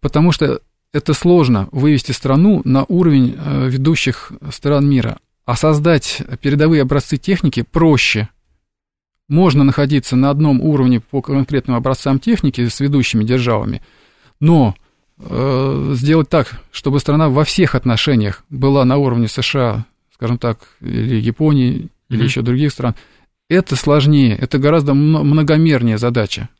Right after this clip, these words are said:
Speaker 1: Поэтому, ну, к сожалению, объективно это так. А вот как ее решить, это, конечно, вопрос, ну, архиширокий и сложный.
Speaker 2: А, Олег Пономаренко в студии. Ваши вопросы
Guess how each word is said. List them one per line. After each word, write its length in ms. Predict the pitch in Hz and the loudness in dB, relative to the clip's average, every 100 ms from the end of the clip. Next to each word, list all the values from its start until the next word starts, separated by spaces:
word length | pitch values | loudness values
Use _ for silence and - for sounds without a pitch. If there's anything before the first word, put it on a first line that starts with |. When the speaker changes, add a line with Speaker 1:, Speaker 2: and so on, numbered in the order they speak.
| _ | _
Speaker 1:
Поэтому, 340 | 139 139 139 143 | -6 -2 0 2
ну, 120 | 147 - | 0 -4
к 60 | |
сожалению, 420 | - 147 147 175 117 | -4 -2 2 2 2
объективно 420 | 131 - 170 135 | -2 -2 0 2
это 160 | 123 123 | 0 -4
так. 260 | 107 - - _ - | -6 -8 -16 _ -4
А 140 | 135 | 2
вот 180 | 147 139 156 | 2 0 -2
как 220 | 170 156 | 0 2
ее 140 | 160 | 2
решить, 320 | 160 - 110 139 | 4 2 0 0
это, 220 | - 143 | -2 -2
конечно, 340 | 139 143 - | 0 0 0
вопрос, 340 | 127 156 147 - | -2 0 -2 0
ну, 260 | 147 127 147 _ _ - - - - _ | -2 -2 -6 _ _ -20 -20 -20 -20 _
архиширокий 720 | 143 131 123 - 113 104 107 - _ _ 107 - - - | -2 -2 0 0 -2 -4 -8 -16 _ _ -18 -16 -16 -8
и 40 | 120 | -2
сложный. 400 | 127 110 104 110 - | 0 0 0 -6 -4
Speaker 2:
А, 320 | 135 131 139 | -2 -2 0
Олег 200 | 160 - | 0 0
Пономаренко 640 | 156 151 151 165 160 131 127 | 0 2 4 4 2 0 -4
в 40 | |
студии. 380 | - 180 170 160 | 0 0 4 2
Ваши 320 | 135 139 147 | 4 0 0
вопросы 680 | 135 131 170 147 147 131 | 0 0 0 0 0 0